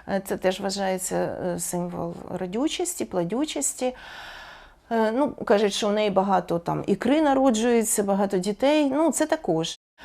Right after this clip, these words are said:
Риба — це символ богині оцієї неба, яка дає долю, яка дає, ем, взагалі долю вона дає в житті, е, всім. Е, вона дає здоров'я, але дає і хвороби.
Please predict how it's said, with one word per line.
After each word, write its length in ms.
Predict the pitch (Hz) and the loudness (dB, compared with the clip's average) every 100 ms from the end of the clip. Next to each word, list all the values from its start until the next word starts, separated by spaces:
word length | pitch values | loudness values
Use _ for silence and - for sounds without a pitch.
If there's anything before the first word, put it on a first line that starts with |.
| - | 0
Риба — 340 | 214 294 285 | 4 4 4
це 400 | 240 - 185 180 | 2 2 4 6
символ 380 | 175 233 269 262 | 4 2 2 0
богині 440 | 190 185 226 226 | 0 -2 -2 -2
оцієї 360 | 196 - 202 202 | -2 -4 -2 -2
неба, 280 | 214 285 262 | 2 2 4
яка 220 | 226 233 | 4 2
дає 320 | 208 202 190 | 2 0 0
долю, 440 | 175 175 165 214 392 - - | 0 0 0 0 -2 -8 4
яка 260 | 233 233 233 | 4 6 4
дає, 580 | 208 202 208 185 165 - - - - - | 4 0 0 0 0 -4 -16 -20 -18 -4
ем, 460 | 190 185 180 170 165 - - | -2 0 -2 -4 -6 -8 0
взагалі 360 | 214 247 262 | 2 4 2
долю 320 | 175 156 170 | 4 4 4
вона 200 | 196 226 | 0 -2
дає 400 | 233 240 240 254 - | 0 0 0 -2 -2
в 40 | |
житті, 480 | 220 240 - 247 247 240 _ _ _ _ _ _ _ - - | -4 -6 -4 -4 -4 -8 _ _ _ _ _ _ _ -12 -6
е, 40 | |
всім. 460 | 180 - - 208 202 - - - - - - | -4 -4 -4 -4 -6 -10 -18 -16 -18 -18 -2
Е, 140 | 202 | 0
вона 280 | 202 214 214 | 2 2 0
дає 680 | 208 202 202 202 202 190 180 | 0 -4 -2 -2 0 0 -2
здоров'я, 800 | 170 185 180 160 156 185 269 381 - | -2 -2 0 -4 -6 -4 -4 -4 -2
але 200 | 185 196 | 0 2
дає 500 | 190 196 247 277 277 | 0 0 0 2 0
і 60 | |
хвороби. 560 | 247 - 311 214 156 - | -2 -2 0 0 -4 -8